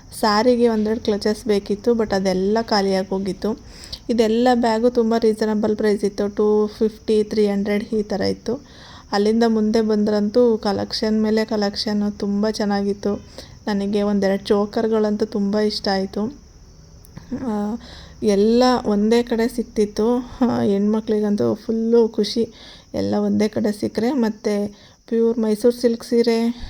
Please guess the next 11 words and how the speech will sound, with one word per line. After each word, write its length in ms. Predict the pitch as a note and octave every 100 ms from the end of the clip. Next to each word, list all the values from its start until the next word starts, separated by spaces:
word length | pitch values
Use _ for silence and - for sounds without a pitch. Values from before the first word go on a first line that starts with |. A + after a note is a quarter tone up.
| - - A#3+
ಕ್ರೇಪ್ 380 | A3+ G#3+ G#3
ಸಿಲ್ಕು, 600 | - A3 G#3 - G#3 G3+
ಕಾಟನ್ನು, 760 | G#3+ G#3 G3+ A3 A3 G#3+ G#3+ - - - - - A3
ಮಲ್ಮಲ್ 440 | G#3+ A3 A3+ A3+
ಕಾಟನ್ನು 500 | A3 G3+ G#3 G#3 G3
ಪ್ರತಿಯೊಂದು 600 | G#3 G3+ G3+ A3+ G#3+ A3
ಸಿಕ್ತಿತ್ತು. 600 | - G#3 - G3+ G#3 A#3+ C#4+ - - - - B3
ಆ, 380 | A3 G#3+ G#3+
so 340 | G#3+ - A3+ G#3+
ಅಲ್ಲಿಂದ, 320 | G3+ A3 A#3 C4+ D4+ - -
ಆ, 40 | -